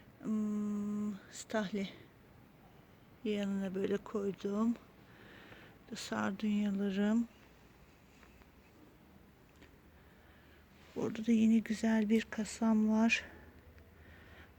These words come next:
Baksanıza nasıl doldu. Bu aralardan bayağı çiçekler alıyorum arkadaşlar.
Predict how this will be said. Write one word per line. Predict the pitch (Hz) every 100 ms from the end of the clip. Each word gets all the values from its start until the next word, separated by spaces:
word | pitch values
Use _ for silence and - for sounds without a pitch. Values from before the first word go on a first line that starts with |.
| -
Baksanıza | 226 - 254 226 214 214
nasıl | 226 - 196
doldu. | 226 214 208 202 214
Bu | 226
aralardan | - 226 226 226 226 233 233 233
bayağı | 233 220 233
çiçekler | - - 226 214 233
alıyorum | 214 220 220 214 202 208
arkadaşlar. | 208 202 214 214 - - 220 -